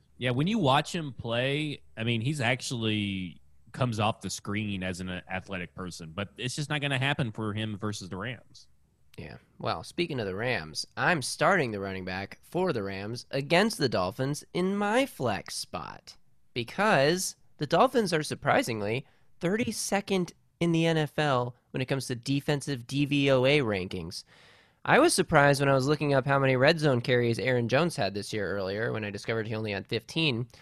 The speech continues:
Speaker 2: to see that Darrell Henderson, yes, Darrell Henderson,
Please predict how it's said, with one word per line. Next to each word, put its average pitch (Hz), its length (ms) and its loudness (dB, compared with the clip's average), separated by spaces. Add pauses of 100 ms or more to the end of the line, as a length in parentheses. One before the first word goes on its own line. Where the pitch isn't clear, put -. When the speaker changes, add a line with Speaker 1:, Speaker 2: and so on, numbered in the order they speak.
(180)
Speaker 2:
to 185 120 0
see 202 220 2
that 180 240 4
Darrell 180 340 4
Henderson, 160 680 0 (220)
yes, 196 240 2
Darrell 180 300 2
Henderson, 139 560 0